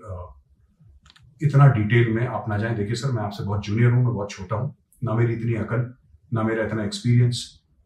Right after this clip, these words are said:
ना मेरी इतनी समझ है, पर इतनी मेरी समझ जरूर है कि हाँ ठीक है,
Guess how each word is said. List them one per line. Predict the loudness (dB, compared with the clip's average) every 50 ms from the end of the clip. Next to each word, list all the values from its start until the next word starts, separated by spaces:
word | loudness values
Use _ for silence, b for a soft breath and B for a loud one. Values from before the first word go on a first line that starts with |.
| _ _ _ _ _ _ _ _ _ _ 2
ना | 6 6
मेरी | 8 8 6 4
इतनी | 2 0 0 0
समझ | 0 0 -2 -4 -4 -6
है, | -10 -14 -20 -20 _ _ _ _ _ _ _ -20 _ _ _ _ _ _ _ _ _ _ _ -20 _ _ -20 -20
पर | _ _ _ _ 8 8 8 8 6 -2 -8 -14 -18 -20 _ _
इतनी | 2 4 4 6 6 8
मेरी | 8 8 8 8
समझ | 6 6 6 4 4 4
जरूर | 4 2 2 2 2 2
है | 2 2
कि | 2 0
हाँ | -2 -2 -4 -8
ठीक | -6 -8 -8 -6
है, | -6 -8